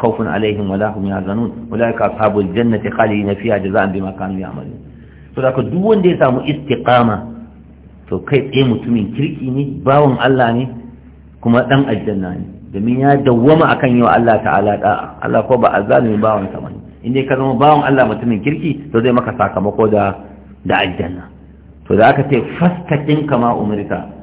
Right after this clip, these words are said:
to sai furfura ta feso wa manzon Allah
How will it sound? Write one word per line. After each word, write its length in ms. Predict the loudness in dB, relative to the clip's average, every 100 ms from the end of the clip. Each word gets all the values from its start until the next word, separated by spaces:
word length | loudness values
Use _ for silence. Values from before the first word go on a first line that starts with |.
| -20 -20 -20 -10
to 80 | -6 -2
sai 80 |
furfura 460 | -2 -2 2 4 4
ta 320 | 6 4 4 -2 -14 -20 -20 -20 -20 -20 -14
feso 300 | 0 0 4 4
wa 60 | 4
manzon 240 | 2 2 2
Allah 320 | 4 2